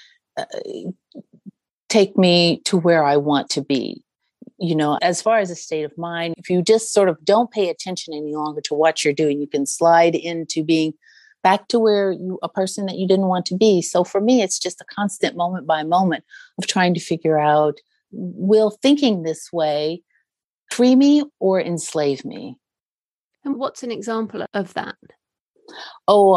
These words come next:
Speaker 1: I imagine in Am-, <laughs> American politics, or just seeing people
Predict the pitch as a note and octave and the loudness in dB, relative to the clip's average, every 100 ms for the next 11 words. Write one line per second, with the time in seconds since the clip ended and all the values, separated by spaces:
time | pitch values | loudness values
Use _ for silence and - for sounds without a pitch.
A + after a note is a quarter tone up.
0 | - G#3 G#3+ A#3+ C#4+ A3 F#3 F3 E3+ D#3+ | 4 4 6 6 4 4 2 2 0 -2
1 | - - F#3 E3+ D3+ - - A3 - A#3 | -8 -10 -2 0 0 -2 -2 -2 0 -4
2 | A3+ G#3 G#3+ - F#3+ E3+ - F3 E3+ - | 0 0 0 -2 -8 -4 0 2 2 0
3 | C#3+ - - - - - - F#3 F3 G#3 | -4 -4 -14 -20 -18 -6 0 2 4 0
4 | - - C#4+ C4 G#3+ - F3+ - E3 E3 | 0 0 2 4 2 -4 -6 -2 0 -2